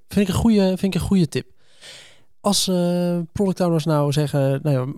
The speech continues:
misschien daar wel op. Ehm, waar begin je mee? Dus als je nou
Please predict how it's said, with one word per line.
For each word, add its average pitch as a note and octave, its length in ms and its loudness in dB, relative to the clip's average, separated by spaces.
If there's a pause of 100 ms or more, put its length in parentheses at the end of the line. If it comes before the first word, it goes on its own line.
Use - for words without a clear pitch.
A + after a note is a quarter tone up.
(100)
misschien D#3 220 0
daar C#3+ 180 2
wel B2 120 -2
op. D#3 240 -4 (180)
Ehm, D#3+ 540 2 (160)
waar E3 220 2
begin F3 300 2
je B2+ 100 0
mee? D3+ 280 -8 (220)
Dus D3+ 260 2
als D#3+ 200 -2
je E3+ 80 -2
nou D3+ 460 0